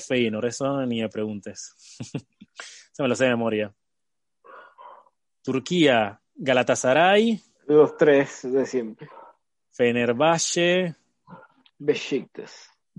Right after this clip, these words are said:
Speaker 1: Y Besiktas. Ok, Grecia. Grecia, Panathinaikos, seguro.
Speaker 2: Olympiacos.
Speaker 1: Eh, Olympiacos.
Speaker 2: Y el A E K.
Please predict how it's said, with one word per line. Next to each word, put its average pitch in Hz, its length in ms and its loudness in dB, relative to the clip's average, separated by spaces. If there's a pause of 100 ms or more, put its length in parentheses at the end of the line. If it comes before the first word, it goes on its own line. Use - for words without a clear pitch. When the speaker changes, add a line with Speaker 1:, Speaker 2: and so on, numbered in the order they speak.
(160)
Speaker 1:
Y 123 100 -10
Besiktas. - 920 -12 (1080)
Ok, - 80 -20 (140)
Grecia. 117 680 0
Grecia, - 320 -4
Panathinaikos, 143 760 -2
seguro. 165 560 -2 (1700)
Speaker 2:
Olympiacos. 135 580 4
Speaker 1:
Eh, 120 60 -6 (520)
Olympiacos. 160 1300 -2
Speaker 2:
Y 143 120 0
el 139 120 6
A 131 100 2
E 120 40 -4
K. 123 260 -10